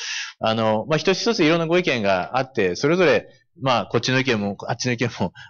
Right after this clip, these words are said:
あったりするんですけども、あの、まあ、このご意見と、は、もうもちろんなんですけども、それをやっぱり、こう、一つの樽に入れてですね、あの、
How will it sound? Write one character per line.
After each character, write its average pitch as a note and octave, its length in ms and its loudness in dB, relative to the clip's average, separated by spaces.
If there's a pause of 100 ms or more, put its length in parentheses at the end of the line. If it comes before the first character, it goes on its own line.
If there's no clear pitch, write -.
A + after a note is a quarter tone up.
あ C3+ 60 -2
っ C#3 60 -4
た A#2+ 100 0
り G#2+ 60 0
す D3+ 120 0
る E3+ 100 2
ん D#3 40 0
で G#2 80 -4
す - 80 -10
け D#2 100 -6
ど D#2+ 140 -4
も、 E2+ 180 -2 (380)
あ A#2 180 0
の、 G#2+ 640 2
ま C#3 100 2
あ、 B2+ 40 0
こ F3+ 160 0
の D3 80 0
ご B2+ 120 2
意 C#3+ 60 4
見 A2 400 0
と、 A2 300 0 (420)
は、 D3 420 2 (540)
も D3 220 4
う - 20 4
も C3 120 4
ち E3+ 100 4
ろ E3 80 4
ん - 20 2
な A#2+ 100 4
ん G2+ 40 2
で G2 80 -2
す - 80 -6
け G#2 80 2
ど A#2+ 100 0
も、 C#3+ 340 4
そ - 160 2
れ C3 60 4
を C3 300 4 (160)
や B2+ 80 -2
っ B2 120 -8
ぱ C#3+ 100 4
り、 F#2+ 260 0
こ F#2 420 0
う、 - 120 -20
一 - 180 -4
つ - 80 -6
の F#2 100 -2
樽 C3+ 280 0
に G#2 160 -2
入 E2 100 -6
れ A2 140 -2
て C3 120 0
で G2 60 0
す - 160 -8
ね、 F#2 140 -6 (640)
あ A2+ 160 0
の、 G2+ 760 0